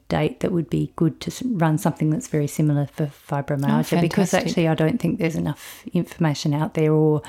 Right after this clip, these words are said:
Speaker 1: or places for people to come and grab that sort of information.
Speaker 2: Yeah, I can imagine that would be very helpful.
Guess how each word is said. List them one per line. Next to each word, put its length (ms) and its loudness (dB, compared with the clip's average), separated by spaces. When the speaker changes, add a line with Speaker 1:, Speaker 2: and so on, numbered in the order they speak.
Speaker 1:
or 100 0
places 500 -4
for 120 0
people 380 0
to 440 0
come 220 0
and 400 0
grab 280 -2
that 200 -2
sort 180 -6
of 120 0
information. 640 -2
Speaker 2:
Yeah, 300 0
I 120 2
can 200 0
imagine 400 2
that 120 0
would 140 -4
be 120 -2
very 300 0
helpful. 600 -4